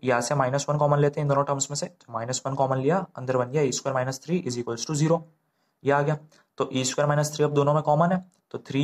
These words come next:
ई स्क्वायर माइनस वन एक फैक्टर होगा और ई स्क्वायर माइनस थ्री एक फैक्टर होगा, ठीक है। तो हमारे पास ई स्क्वायर की पॉसिबल वैल्यूज क्या आ गई, एक तो आई है one upon three और एक आई है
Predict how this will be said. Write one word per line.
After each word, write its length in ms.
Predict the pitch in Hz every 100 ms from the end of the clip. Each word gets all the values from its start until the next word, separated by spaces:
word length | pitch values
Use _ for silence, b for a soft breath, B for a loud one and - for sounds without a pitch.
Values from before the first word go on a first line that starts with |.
| 156
ई 40 | 151
स्क्वायर 260 | - 151
माइनस 240 | 139 143 -
वन 80 | 143
एक 120 | 147
फैक्टर 240 | 143 - 156
होगा 220 | 160 185
और 160 | 123 120
ई 60 |
स्क्वायर 240 | 120 139 139
माइनस 180 | 139 -
थ्री 120 | 143
एक 120 | 143
फैक्टर 240 | 139 - 139
होगा, 240 | 131 131 _ _ _ _ -
ठीक 140 | 165
है। 60 | 202 - b b
तो 60 | 127
हमारे 200 | 127 127
पास 260 | 147 156 156
ई 80 | 135
स्क्वायर 220 | - 151
की 100 | 151
पॉसिबल 320 | 147 135 147
वैल्यूज 280 | 147 143 143
क्या 120 | 160
आ 40 | 156
गई, 160 | 190 202 b b -
एक 200 | 127 -
तो 80 | 139
आई 100 | 147
है 80 |
one 160 | 147 135
upon 300 | 135 143 147
three 200 | 170 208 - _ _ -
और 80 | 123
एक 220 | 135 139
आई 140 | 131 135
है 240 | 202